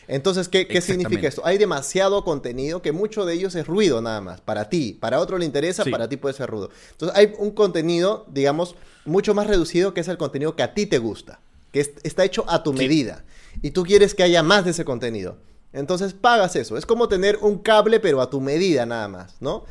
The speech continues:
Speaker 1: Y, y pagas para que eso haya.
Speaker 2: <laughs>
Speaker 1: Ahora, Hugo, tú sabes cuánto, tú, tú mejor que nadie sabes que acá en YouTube, por ejemplo, eh, de la plata que entra en la, en los superchats, qué sé yo, por ahí, YouTube, ma, mete una mordida, ¿verdad?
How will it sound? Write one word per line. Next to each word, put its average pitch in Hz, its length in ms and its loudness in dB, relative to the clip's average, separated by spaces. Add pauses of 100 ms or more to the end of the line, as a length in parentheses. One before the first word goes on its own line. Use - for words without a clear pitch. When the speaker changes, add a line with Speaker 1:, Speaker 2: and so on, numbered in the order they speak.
(280)
Speaker 1:
Y, 156 200 0
y - 20 4
pagas 170 300 4
para 135 200 4
que 151 120 0
eso 170 180 2
haya. 147 240 2
Speaker 2:
<laughs> 175 180 -6
Speaker 1:
Ahora, 160 240 4
Hugo, 131 200 2
tú 151 100 -6
sabes 190 220 0
cuánto, 185 320 -2
tú, 180 340 -6
tú 180 180 -6
mejor 180 280 -4
que 165 80 0
nadie 160 200 0
sabes 151 240 2
que - 100 -4
acá 143 120 -2
en 143 80 0
YouTube, 139 340 -2
por 110 120 -6
ejemplo, 139 400 -4 (420)
eh, 123 80 -4
de 120 140 -2
la 117 100 -2
plata 143 300 2
que 143 100 0
entra 143 240 0
en 131 80 -2
la, 113 140 -2
en 117 160 -6
los 107 100 -4
superchats, 151 720 0
qué 139 100 -2
sé 139 140 -2
yo, 143 100 0
por 135 140 -4
ahí, 147 200 0
YouTube, 156 400 -2 (220)
ma, 180 180 -2
mete 160 200 -2
una 156 120 -2
mordida, 110 440 -4
¿verdad? 131 400 -2